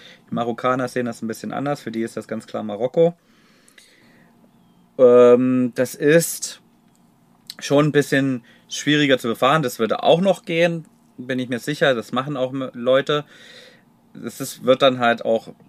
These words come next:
technisch ein bisschen schwieriger, also mit dem Frontradantrieb kommst du dann teilweise auch nicht mehr überall hin, würde aber auch noch gehen. Aber dann wird's dann schon, ich sag mal, da kommen dann schon Länder mit,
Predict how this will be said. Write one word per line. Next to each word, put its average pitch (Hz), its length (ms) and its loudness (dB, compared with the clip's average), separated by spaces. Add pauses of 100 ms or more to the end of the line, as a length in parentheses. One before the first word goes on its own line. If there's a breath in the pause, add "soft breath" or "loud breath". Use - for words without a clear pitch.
(100)
technisch 117 420 -4
ein 113 60 -8
bisschen 104 420 -8
schwieriger, 131 520 0
also 110 180 -4
mit 107 140 -6
dem 101 80 -12
Frontradantrieb 117 1600 -4
kommst - 280 -10
du 120 40 -10
dann 107 220 -8
teilweise 110 420 -6
auch 123 120 -6
nicht 117 180 -10
mehr 110 180 -12
überall 147 540 -2
hin, 139 320 -8 (340 loud breath)
würde 107 280 -8
aber 98 140 -4
auch 127 120 0
noch 143 160 -6
gehen. 127 220 -4 (360 loud breath)
Aber 117 240 -4
dann 135 440 0
wird's 127 200 2
dann 120 140 0
schon, 123 560 -2 (360)
ich 113 140 -10
sag 117 240 -2
mal, 110 340 -4 (460 soft breath)
da 110 80 -8
kommen 151 240 0
dann 131 140 0
schon 143 460 -2
Länder 135 480 0
mit, 117 180 -6